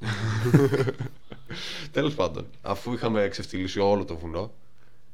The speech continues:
πραγματικά όλο το βουνό, φτάνουμε τώρα στη διασταύρωση στον Άγιο Πέτρο και λέω, «Εντάξει, δεν θα κάψω εκατό ευρώ βενζίνη σήμερα. Πάω χαλαρά».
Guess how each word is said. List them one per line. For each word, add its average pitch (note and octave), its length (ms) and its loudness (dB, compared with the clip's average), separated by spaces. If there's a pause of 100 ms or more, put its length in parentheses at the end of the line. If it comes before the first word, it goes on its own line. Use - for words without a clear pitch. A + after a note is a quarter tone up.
(800)
πραγματικά F#2 640 0
όλο D#2+ 140 -2
το C2 140 -10
βουνό, D#2+ 360 -10 (1300)
φτάνουμε G#2 500 2
τώρα F#2 400 2
στη - 160 -10
διασταύρωση F#2+ 460 -2
στον F2+ 160 -2
Άγιο E2 140 -2
Πέτρο E2+ 400 -6 (300)
και B2 100 -4
λέω, G2 100 -2
«Εντάξει, - 460 -10
δεν G2 160 2
θα G2 60 0
κάψω E2+ 240 -4
εκατό - 240 -10
ευρώ D#2 180 -8
βενζίνη D#2+ 360 -10
σήμερα. - 300 -12 (360)
Πάω F#2+ 120 -4
χαλαρά». E2+ 420 -8